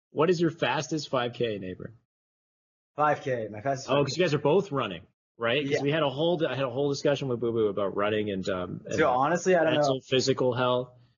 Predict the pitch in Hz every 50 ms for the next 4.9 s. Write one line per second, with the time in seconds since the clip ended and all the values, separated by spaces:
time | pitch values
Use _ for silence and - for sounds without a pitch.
0 | _ _ _ _ _ _ _ - 139 131 - - 135 139 - 131 127 127 139 139
1 | 131 120 117 101 123 123 131 135 127 110 101 95 95 90 87 92 104 113 - _
2 | - 98 101 104 107 107 101 101 101 - 113 101 107 101 98 98 104 101 98 -
3 | - 110 104 101 - - 156 165 170 165 165 170 170 160 147 151 180 220 226 233
4 | 202 190 180 170 143 135 143 135 135 143 135 127 120 113 117 123 120 117